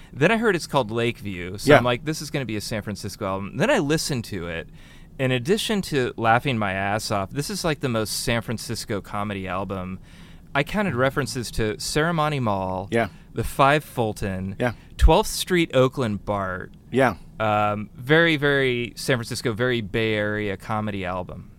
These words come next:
Speaker 2: I've always liked albums that,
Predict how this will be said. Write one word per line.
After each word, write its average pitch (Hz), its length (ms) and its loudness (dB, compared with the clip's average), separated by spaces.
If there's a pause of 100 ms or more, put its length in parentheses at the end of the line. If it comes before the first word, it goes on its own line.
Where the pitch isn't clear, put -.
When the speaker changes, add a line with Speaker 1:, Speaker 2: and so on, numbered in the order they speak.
(380)
Speaker 2:
I've 170 200 8
always 202 320 4
liked 139 420 4
albums 123 640 0 (440)
that, 113 400 0